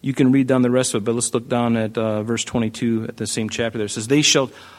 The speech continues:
not take as wife, uh, a widow or a divorced woman, but take virgins of the descendants of the house of Israel or widows of priests." Notice, and I love this. This is a great verse. Circle it, underline it. "And they shall teach my people," these sons of Zadok,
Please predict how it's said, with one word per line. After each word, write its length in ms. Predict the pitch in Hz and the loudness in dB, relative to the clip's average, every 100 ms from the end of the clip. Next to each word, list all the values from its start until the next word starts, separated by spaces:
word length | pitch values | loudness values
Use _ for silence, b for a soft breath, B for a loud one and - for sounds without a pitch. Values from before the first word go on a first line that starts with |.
| B | B
not 240 | 131 156 156 | -2 -2 -2
take 300 | - 165 156 | -4 -2 -2
as 160 | 123 | -4
wife, 400 | 127 151 147 143 - | 0 2 2 -2 -4
uh, 280 | 127 120 110 | -2 -2 -2
a 100 | 117 | 2
widow 400 | 147 151 147 156 | 4 4 4 4
or 200 | 131 123 | 4 4
a 60 | |
divorced 440 | 117 120 139 135 143 | 2 2 2 2 2
woman, 260 | 143 143 | 4 4
but 160 | 123 110 | 2 2
take 220 | 139 117 | 0 2
virgins 520 | 123 147 139 147 147 | 2 2 2 -2 0
of 120 | 131 | 0
the 60 | 120 | 0
descendants 540 | 117 - 143 143 143 | -2 0 0 2 0
of 80 | 131 | -4
the 100 | 120 | -4
house 280 | 113 131 - | -2 -2 -2
of 80 | 123 | -2
Israel 420 | 131 135 135 139 117 | -2 0 0 -2 0
or 160 | 120 | 0
widows 460 | 117 135 135 135 123 | 4 4 4 0 -2
of 100 | 98 | -6
priests." 480 | 156 151 151 - - B B | 0 0 0 -6 -12 B B
Notice, 380 | 143 151 113 117 | 4 4 2 -4
and 100 | 120 | -4
I 60 | |
love 280 | 120 135 131 | 0 0 0
this. 280 | 113 98 - | -4 -8 -10
This 200 | 131 123 | -6 -6
is 120 | 117 | -6
a 40 | 113 | -2
great 260 | 123 123 | -2 -2
verse. 300 | 120 110 101 | -2 -4 -4
Circle 360 | - 147 143 139 | -4 -4 -2 -4
it, 80 | 131 | -2
underline 500 | 131 131 120 117 117 | 0 0 2 0 0
it. 160 | 120 B B B B B B 127 | -2 B B B B B B 0
"And 220 | 127 131 | 2 6
they 260 | 151 151 | 4 4
shall 260 | 131 - 127 | 2 2 2
teach 340 | - 151 - | 0 -4 -2
my 140 | 131 127 | -2 -2
people," 460 | - 120 110 101 | -2 -4 -2 -4
these 240 | 110 131 - | -2 -2 2
sons 380 | - 143 151 143 | 2 2 2 -2
of 120 | 135 | -2
Zadok, 560 | 127 120 107 101 101 | -2 0 -4 -6 -10